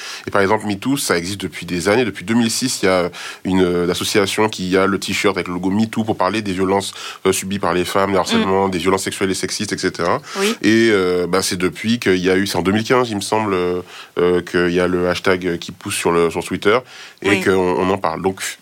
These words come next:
Speaker 1: donc, euh, en, en vrai, c'est une vraie caisse de, de résonance.
Speaker 2: Je trouve que c'est parfait comme terme, en fait. Ça décrit à la fois le potentiel et le côté chaotique.
Speaker 1: Mhm.
Speaker 2: Et, euh, pour en revenir, euh,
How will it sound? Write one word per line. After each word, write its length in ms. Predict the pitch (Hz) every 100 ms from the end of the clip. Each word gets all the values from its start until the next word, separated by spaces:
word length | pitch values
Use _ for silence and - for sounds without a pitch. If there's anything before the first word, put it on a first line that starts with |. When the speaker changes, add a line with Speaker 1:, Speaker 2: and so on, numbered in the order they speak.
| -
Speaker 1:
donc, 220 | 92 95
euh, 180 | 92 87
en, 200 | 85 90 -
en 100 | 87
vrai, 160 | 85
c'est 100 | 107
une 80 | 82
vraie 100 | 85
caisse 140 | 110 98
de, 180 | 95 92
de 100 | 90
résonance. 520 | 87 87 82 80 - _ _ _ -
Speaker 2:
Je 60 | -
trouve 100 | 262
que 120 | 269
c'est 120 | 175
parfait 300 | 165 175 -
comme 300 | 233 185 175
terme, 240 | 170 190 185
en 100 | 151
fait. 240 | 160 151
Ça 100 | -
décrit 240 | 156 143 202
à 40 |
la 140 | 180
fois 160 | 180 196
le 100 | 175
potentiel 720 | 156 185 175 175 202 196 196 - 202
et 100 | 196
le 100 | 175
côté 280 | 175 160
chaotique. 580 | 147 151 160 202 202 - -
Speaker 1:
Mhm. 220 | 101 98 98 - - _
Speaker 2:
Et, 220 | 170 165
euh, 340 | 156 151 151 151
pour 200 | - 170
en 80 |
revenir, 440 | 165 175 185 208 240
euh, 320 | 208 175 165